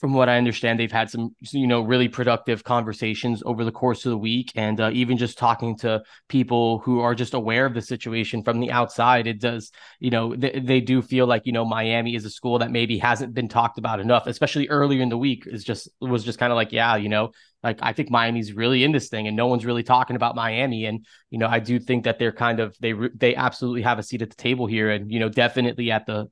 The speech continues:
forefront of the kids' minds. So, uh, I, I think Miami's done a really good job here down this final, you know, these past few days to, to close that gap. And again, I think Miami's building some traction in that recruitment. And, you know, of course, you know, for one of the best, uh,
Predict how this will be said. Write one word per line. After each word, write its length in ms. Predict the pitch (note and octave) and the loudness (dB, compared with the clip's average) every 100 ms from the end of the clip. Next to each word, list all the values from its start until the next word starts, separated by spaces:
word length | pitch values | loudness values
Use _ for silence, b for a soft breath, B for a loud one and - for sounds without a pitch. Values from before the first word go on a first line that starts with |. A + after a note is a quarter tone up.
| - | -8
forefront 480 | B2 A#2+ - A#2+ A#2+ | -2 -2 0 0 0
of 160 | A#2+ | -2
the 100 | A2 | -4
kids' 320 | - A#2+ G#2+ F#2+ | -2 -2 -2 -4
minds. 420 | A2 A#2 G#2+ - | 0 0 0 -2
So, 280 | A#2 G#2+ B B B | -2 -2 B B B
uh, 220 | - A2 A2 | -2 0 2
I, 300 | - B2+ C#3+ | 2 2 2
I 40 | |
think 120 | D3 C#3+ | 2 4
Miami's 260 | C3 B2 | 4 2
done 100 | C3 | 0
a 80 | A#2 | 0
really 260 | A#2 A#2+ A2 | 0 0 -2
good 140 | A#2 | -2
job 260 | A#2+ A2+ G#2 | 2 2 2
here 160 | A#2 | -6
down 220 | G#2+ A2 | -2 -2
this 160 | A2 G#2 | -2 -2
final, 500 | A#2 A2 G#2+ G#2+ - b b | 0 0 0 -4 -8 b b
you 100 | - | -4
know, 100 | A#2 | -2
these 180 | A2 A2+ | 0 -2
past 340 | - B2 A2+ - | -2 -2 -2 -4
few 180 | B2 | -4
days 440 | A2+ A2+ A2+ A2 - | 0 0 0 -2 -2
to, 300 | A#2+ G#2+ A2+ | 0 0 -2
to 100 | - | -6
close 360 | - B2 A#2+ G#2+ | -2 0 0 2
that 220 | A#2 G#2+ | 0 0
gap. 340 | G#2+ G#2+ A2+ | 0 0 0
And 120 | G#2+ G#2 | -4 -6
again, 280 | G#2+ A2 | -2 -2
I 240 | G#2 G#2+ A2 | 0 0 0
think 200 | B2+ A2+ | -2 -4
Miami's 380 | A2 G#2+ A2 G#2 | -2 0 -2 -6
building 300 | A2+ A2 G2+ | -6 -6 -8
some 120 | G#2 | -6
traction 600 | - A2+ A2 B2+ A2 A2 B B B | 0 0 0 0 -2 -4 B B B
in 180 | B2 A#2+ | 0 4
that 240 | A2+ A2 | 2 2
recruitment. 540 | A2 - A#2+ A#2+ B2+ A#2 | -4 -8 -4 0 2 2
And, 240 | G#2+ G#2+ b - | 0 -6 b -8
you 80 | A2+ | -2
know, 160 | G#2 | -2
of 120 | G#2 | -2
course, 340 | - A#2 G#2 - | -2 -2 -2 -4
you 80 | G#2+ | -4
know, 80 | |
for 160 | G2 A#2 | -2 -2
one 160 | A2 A2+ | -2 0
of 60 | |
the 60 | A2 | 0
best, 440 | A2 A2 - - | 0 0 -2 -10
uh, 220 | A#2 G#2 | -8 -8